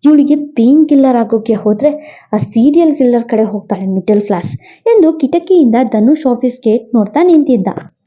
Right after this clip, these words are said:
ಧನುಷ್ನ ಭೇಟಿ ಮಾಡಿ ಅವನ್ ಬಳಿ ನಡೆದ ವಿಚಾರ ಹೇಳಿ ಹಗುರಾಗಬೇಕೆಂದು ಬಂದಿತ್ತು ಹುಡುಗಿ. ಆದ್ರೆ ಧನುಷ್ ಆಫೀಸಿಗೆ ಬಂದು ಕ್ಯಾಬಿನ್ ಸೇರಿದ್ದವನು ಯಾರೊಂದಿಗೋ ಮಾತಾಡುತ್ತಾ ಮೌನಿಯಾಗಿ ಕೂತು ತನ್ನ ಕ್ಯಾಂಡಿ ಬಗ್ಗೆ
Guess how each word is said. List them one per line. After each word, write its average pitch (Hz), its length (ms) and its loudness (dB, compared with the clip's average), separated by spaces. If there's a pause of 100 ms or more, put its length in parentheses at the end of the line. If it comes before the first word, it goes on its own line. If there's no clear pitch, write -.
ಧನುಷ್ನ 370 480 2
ಭೇಟಿ 269 360 2
ಮಾಡಿ 254 640 2
ಅವನ್ 330 220 4
ಬಳಿ 254 300 2
ನಡೆದ 254 400 2
ವಿಚಾರ 262 380 0
ಹೇಳಿ 233 420 2
ಹಗುರಾಗಬೇಕೆಂದು 254 1160 0
ಬಂದಿತ್ತು 220 480 0
ಹುಡುಗಿ. 233 600 -4
ಆದ್ರೆ 269 340 2
ಧನುಷ್ 240 400 2
ಆಫೀಸಿಗೆ 247 440 -2
ಬಂದು 220 360 2
ಕ್ಯಾಬಿನ್ 233 480 0
ಸೇರಿದ್ದವನು 240 800 0 (260)
ಯಾರೊಂದಿಗೋ 285 640 2
ಮಾತಾಡುತ್ತಾ 240 680 0
ಮೌನಿಯಾಗಿ 233 680 2
ಕೂತು 233 400 -2
ತನ್ನ 254 260 0
ಕ್ಯಾಂಡಿ 233 440 0
ಬಗ್ಗೆ 247 300 -2